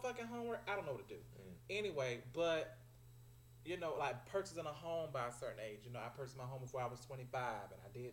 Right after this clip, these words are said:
Speaker 1: this and I did that, and, you know, I wanted to, you know, meet a certain goal as far as, um, income by a certain age. You know, those were just things I set for myself because I thought that's what it meant to be deemed successful,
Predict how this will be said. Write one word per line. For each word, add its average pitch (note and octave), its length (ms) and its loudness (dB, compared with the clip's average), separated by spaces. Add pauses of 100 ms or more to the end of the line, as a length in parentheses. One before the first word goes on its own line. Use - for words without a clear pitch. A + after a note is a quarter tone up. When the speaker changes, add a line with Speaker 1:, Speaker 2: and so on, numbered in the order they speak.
Speaker 1:
this A#2 280 -2
and G#2 100 -10
I G#2+ 120 -8
did A#2+ 260 -4
that, A#2+ 280 0
and, F#2+ 80 -12 (420)
you C3+ 80 -4
know, B2 80 0
I A#2 100 2 (120)
wanted B2 320 -2
to, A2+ 180 -2
you C3+ 140 -4
know, G#2+ 240 -2 (120)
meet C3+ 200 -4
a - 40 -6
certain A#2+ 320 -2
goal A#2+ 220 0
as A2+ 100 -8
far A2+ 260 0
as, G#2+ 80 0 (180)
um, G#2+ 320 -4 (120)
income A#2+ 600 -4 (400)
by A2+ 200 0
a A2 40 -6
certain A#2 260 -2
age. A2+ 160 -4
You A#2+ 60 -10
know, A#2 160 -2
those C#3 220 2
were C#3 60 -4
just C3 200 -6
things C3 260 -4
I B2+ 140 -2 (120)
set B2+ 160 2
for B2 60 -8
myself A#2+ 360 -4
because A#2 260 -2 (160)
I E3+ 280 6 (120)
thought A2+ 320 4 (380)
that's C3+ 320 2
what C3 100 2
it A#2 180 -2
meant A#2+ 300 -4
to C3 80 -8
be A#2 340 -8
deemed A#2 320 -6
successful, - 840 -4